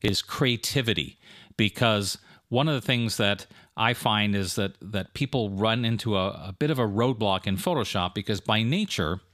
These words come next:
Photoshop is a very linear program, meaning you do step one, two, three, four, five, and you can basically step backwards or undo five, four, three, two, one. It's very hard to jump around and say, "I'm just gonna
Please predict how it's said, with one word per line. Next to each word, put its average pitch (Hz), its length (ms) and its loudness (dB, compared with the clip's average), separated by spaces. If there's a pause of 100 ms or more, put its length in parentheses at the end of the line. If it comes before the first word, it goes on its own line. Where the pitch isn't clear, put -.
(360)
Photoshop 131 600 0
is 113 140 0
a - 20 2
very 107 300 2
linear 113 480 2
program, 92 580 0
meaning 95 380 2 (200)
you 95 140 0
do 92 380 2 (180)
step - 320 -2
one, 117 240 2
two, 135 160 -2
three, 131 220 -2
four, 131 240 0
five, 87 560 2 (240)
and 98 160 4
you 95 80 2
can 92 120 2
basically 95 460 2
step - 320 -2
backwards 101 500 0
or 90 140 0
undo 101 500 2
five, 92 320 0
four, 92 220 0
three, 92 220 -2
two, 98 200 -2
one. 87 380 0 (320)
It's 110 140 -4
very 117 180 2
hard 113 420 0
to 101 180 0
jump 107 320 0
around 110 260 4
and 95 80 -2
say, 107 120 -2
"I'm 170 100 0
just 208 140 -4
gonna 107 260 2